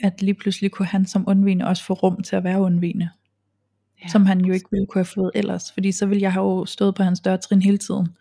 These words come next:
Speaker 1: og banket på og været sådan, "Hallo, er du der? Hvornår er du klar igen? Jeg har brug for lige at snakke. Hvornår er du klar til at snakke?" Så ville jeg hele tiden stå og prikke til ham, ikke?
Speaker 2: Ja.
Speaker 1: Øhm,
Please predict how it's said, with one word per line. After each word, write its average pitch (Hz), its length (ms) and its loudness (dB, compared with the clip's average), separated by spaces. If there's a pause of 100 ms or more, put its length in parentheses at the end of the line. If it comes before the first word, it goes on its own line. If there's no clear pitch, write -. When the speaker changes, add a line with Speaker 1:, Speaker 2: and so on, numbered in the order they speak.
(240)
Speaker 1:
og 196 140 2
banket 180 340 2
på 185 160 0
og 190 140 -2
været 180 160 2
sådan, 190 120 2
"Hallo, 214 380 2
er 220 80 0
du 233 100 0
der? 220 200 0
Hvornår 208 320 4
er 208 40 0
du 214 100 -2
klar - 220 -4
igen? 202 300 4 (580)
Jeg 214 100 6
har 208 60 6
brug 214 220 2
for - 80 2
lige 202 100 6
at 202 60 2
snakke. 196 380 -2 (240)
Hvornår 214 260 4
er 214 40 2
du 208 80 0
klar 202 220 -2
til 202 140 -2
at 202 60 0
snakke?" 196 340 -2 (220)
Så - 80 -16
ville 208 100 2
jeg 208 80 2
hele 240 220 2
tiden 214 180 2
stå 190 120 0
og 185 100 0
prikke - 240 -4
til 196 100 0
ham, 202 160 4
ikke? 302 140 -2 (720)
Speaker 2:
Ja. 202 180 4
Speaker 1:
Øhm, 185 460 -4